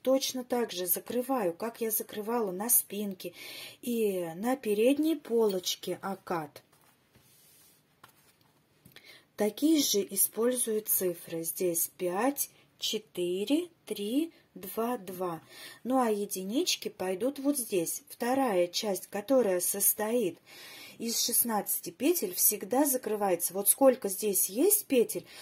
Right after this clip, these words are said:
столько, э, раз вы в каждом лицевом ряду нужно убавить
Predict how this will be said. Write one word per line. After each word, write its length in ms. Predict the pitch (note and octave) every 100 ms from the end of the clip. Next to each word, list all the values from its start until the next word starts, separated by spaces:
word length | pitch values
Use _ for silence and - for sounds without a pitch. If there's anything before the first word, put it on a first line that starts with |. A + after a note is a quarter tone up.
| -
столько, 520 | - - D4+ C#4+ -
э, 400 | F#3 F3 - G3
раз 320 | G3 C4 C4 -
вы 80 |
в 100 | A3
каждом 440 | - C4+ C4+ F#3 F3
лицевом 560 | G3+ - A#3+ A3 F3+
ряду 420 | F3 F#3+ A#3 F#4+ -
нужно 580 | G3 G3+ C4+ C#4+ A#3+ -
убавить 640 | G#3 G3 G3 F3 D#3+ C#3